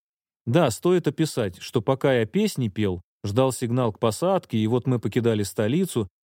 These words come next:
то с помощью сканера наблюдал за тем, что вокруг происходит. И, надо сказать, впечатлений хапнул немало.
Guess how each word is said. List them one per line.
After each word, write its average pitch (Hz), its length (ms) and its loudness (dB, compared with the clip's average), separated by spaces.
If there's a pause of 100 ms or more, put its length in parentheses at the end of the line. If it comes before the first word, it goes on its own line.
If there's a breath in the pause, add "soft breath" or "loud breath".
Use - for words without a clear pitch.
(120)
то 190 180 4
с - 80 -2
помощью 151 400 0
сканера 196 420 0
наблюдал 120 520 2
за 131 140 0
тем, 98 280 -2
что 113 200 -2
вокруг 123 380 -2
происходит. 104 680 -4 (760)
И, 214 220 4
надо 175 280 4
сказать, 143 460 0
впечатлений 139 640 0
хапнул 127 460 0
немало. 92 520 -2